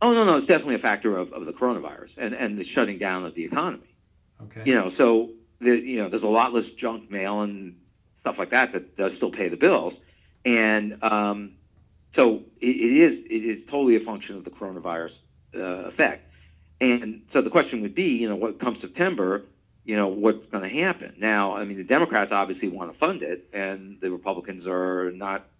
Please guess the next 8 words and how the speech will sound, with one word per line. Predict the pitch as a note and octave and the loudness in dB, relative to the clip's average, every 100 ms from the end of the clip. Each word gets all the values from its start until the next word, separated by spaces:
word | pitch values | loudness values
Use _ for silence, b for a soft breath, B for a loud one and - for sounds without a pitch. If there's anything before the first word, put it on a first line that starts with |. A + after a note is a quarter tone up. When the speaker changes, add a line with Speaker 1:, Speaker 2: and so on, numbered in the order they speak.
| _ _ _ _ _ _ - | _ _ _ _ _ _ 0
Speaker 1:
not | B2 A2 | 2 2
necessarily, | G2+ G#2 C3 A2+ G#2 F2+ F2+ B B - | -4 -6 4 6 6 4 0 B B -2
you | A2 | 0
know, | F#2 | 2
down | G#2+ G2+ F#2+ | 2 2 0
with | F#2 | -2
that | F#2+ E2+ | -2 -2
idea. | D#2 - D3 A2 - | -6 2 4 4 0